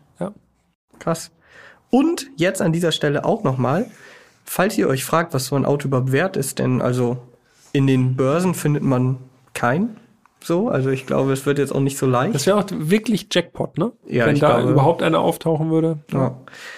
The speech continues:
Speaker 2: Ich hab auf die, äh, Versicherungssumme im Leihvertrag geachtet.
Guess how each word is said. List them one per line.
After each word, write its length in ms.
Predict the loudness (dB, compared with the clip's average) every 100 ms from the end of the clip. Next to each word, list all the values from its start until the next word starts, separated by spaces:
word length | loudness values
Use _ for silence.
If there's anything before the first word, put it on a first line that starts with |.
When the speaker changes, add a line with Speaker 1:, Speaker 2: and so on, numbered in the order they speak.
| -20 -6
Speaker 2:
Ich 180 | -4 -4
hab 240 | -6 -2
auf 240 | -2 -2 -4
die, 380 | -2 0 0
äh, 180 | 0 -2
Versicherungssumme 1040 | -2 -4 -2 -2 0 -2 -2 -2 -2 -2 -2
im 140 | 0
Leihvertrag 640 | 0 0 -2 -6 -6 -10 -8
geachtet. 520 | -8 -8 -6 -8 -8